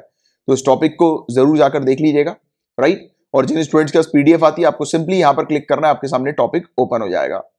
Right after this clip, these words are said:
But फिर भी कुछ बेसिक फैक्ट जानते हैं कि हमारी कंट्री के अंदर पहली आईएफएससी कहां पर सेटअप हुई थी? तो गुजरात में गिफ्ट सिटी है।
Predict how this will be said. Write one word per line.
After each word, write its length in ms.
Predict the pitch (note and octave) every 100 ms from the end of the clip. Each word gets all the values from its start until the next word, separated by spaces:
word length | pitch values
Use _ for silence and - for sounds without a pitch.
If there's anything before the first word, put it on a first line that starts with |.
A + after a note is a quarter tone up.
| _ _ _
But 100 | C3+
फिर 120 | E3+
भी 100 | F#3
कुछ 160 | G3+ F3+
बेसिक 280 | D#3+ D#3+ G3
फैक्ट 240 | E3+ F3
जानते 240 | E3 D#3+ F3
हैं 100 | E3
कि 60 |
हमारी 240 | C#3 C#3+ D3+
कंट्री 320 | C#3 B2+ D#3+
के 80 | D#3
अंदर 200 | D3+ D3+
पहली 480 | - B2 D3 F3 B2+
आईएफएससी 720 | C#3 D3 D3 C3 - D3+ A#2+ _ _ _ _
कहां 220 | D#3 D3+ G3
पर 120 | F#3
सेटअप 320 | E3 D3+ C3
हुई 120 | B2
थी? 160 | G#2+ A2
तो 100 | B2
गुजरात 380 | B2+ C3 C#3+ D3
में 180 | F3+ C3
गिफ्ट 200 | F3 F3
सिटी 300 | D#3 C3+ A#2+
है। 180 | F#2+